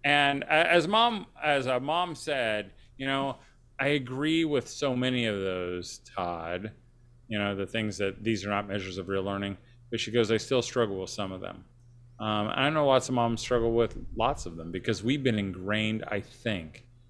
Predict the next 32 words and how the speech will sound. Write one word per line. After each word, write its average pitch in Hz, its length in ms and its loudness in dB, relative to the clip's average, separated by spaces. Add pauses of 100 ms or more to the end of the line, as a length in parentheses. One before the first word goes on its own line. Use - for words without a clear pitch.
(360)
our 98 100 2
whole 107 540 0
life 87 420 -2 (460)
and 117 120 4
really 123 240 8
generations. 98 1160 0 (500)
And 101 520 -2
it 120 120 2
is 110 300 -2 (160)
time, 85 560 -4 (480)
uh, 101 420 2
where 113 240 4
homeschoolers 143 800 2
take 135 260 0
the 113 360 0 (920)
reindeer 151 460 2
by 147 160 8
the 143 100 6
horn, 143 220 4 (180)
you 131 120 0
know, 127 160 4
the 123 80 6
reins, 107 580 -2 (680)
and 113 160 0
we 113 140 2
say, 104 320 2
"Okay, 117 540 2
I 120 80 -4
know 120 100 0
that's 123 240 -2
not 113 220 -8
true, 90 420 -4